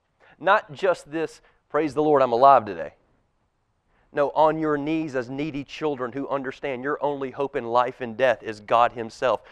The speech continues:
You fall down on your face and you praise the Lord for the God that He is,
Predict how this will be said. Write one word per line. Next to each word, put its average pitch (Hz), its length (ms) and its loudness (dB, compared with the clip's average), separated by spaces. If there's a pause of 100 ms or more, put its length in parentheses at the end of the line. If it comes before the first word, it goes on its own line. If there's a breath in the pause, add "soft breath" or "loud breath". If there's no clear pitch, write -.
(140 loud breath)
You 143 140 -6
fall 135 320 4
down 120 280 0
on 113 180 -4
your 110 120 -10
face 117 420 -8
and 104 160 -12
you 117 80 -12
praise 110 380 -8
the 101 140 -10
Lord 95 380 -12 (340)
for 123 100 -10
the 107 100 -4
God 107 320 2
that 104 140 -10
He 101 260 -14
is, 87 300 -16